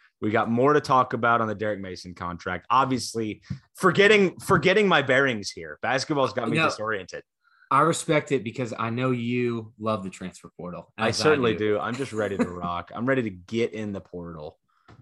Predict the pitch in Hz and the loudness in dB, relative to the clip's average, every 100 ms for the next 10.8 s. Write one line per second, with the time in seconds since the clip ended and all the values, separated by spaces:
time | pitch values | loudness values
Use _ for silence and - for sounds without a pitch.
0 | _ _ _ _ _ _ _ 143 165 156 | _ _ _ _ _ _ _ 0 2 2
1 | 156 151 139 - 135 147 147 135 131 120 | 2 2 2 0 -2 -2 -4 -2 -4 -2
2 | 135 127 113 117 - 131 131 131 110 104 | 0 0 -2 -6 -4 -2 -2 -4 -6 -6
3 | - - 110 113 117 117 107 110 110 - | -10 -4 -4 -2 -4 -2 -4 -4 -6 -6
4 | 107 98 101 107 107 98 92 92 92 98 | -6 -4 -2 -4 -4 -8 -6 -6 -8 -8
5 | 92 95 90 - - - 190 160 165 170 | -4 -4 -2 -4 -6 -12 -10 0 4 6
6 | 139 127 135 127 - 170 151 120 127 123 | 4 4 2 2 -2 -2 -4 -4 -2 -2
7 | 101 107 104 147 113 107 90 82 82 - | -4 -8 -6 -6 -6 -8 -8 -10 -12 -8
8 | 107 120 120 156 165 170 139 139 147 143 | -4 -2 2 2 4 4 6 4 6 4
9 | 143 - 117 104 73 - 101 107 113 117 | 4 0 -4 -4 -10 -18 -8 -4 -4 -2
10 | - 107 92 113 120 117 113 110 | 0 0 -2 -4 0 4 2 2